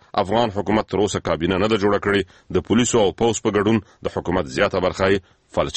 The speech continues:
کړې ده.» واشنګټن ټایمز ورځپاڼې په یوې مقاله کې د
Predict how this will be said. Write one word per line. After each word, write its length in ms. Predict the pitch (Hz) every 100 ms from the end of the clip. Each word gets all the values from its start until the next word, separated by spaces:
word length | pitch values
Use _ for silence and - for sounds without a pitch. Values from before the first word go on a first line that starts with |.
| -
کړې 160 | 69 67
ده.» 80 | 65 - _ _ _ _ _ _ _
واشنګټن 440 | 127 127 135 135 131
ټایمز 180 | 147 123
ورځپاڼې 400 | 117 - 120 113
په 60 | 110
یوې 180 | 104 95
مقاله 260 | 90 98
کې 160 | 101
د 60 | 101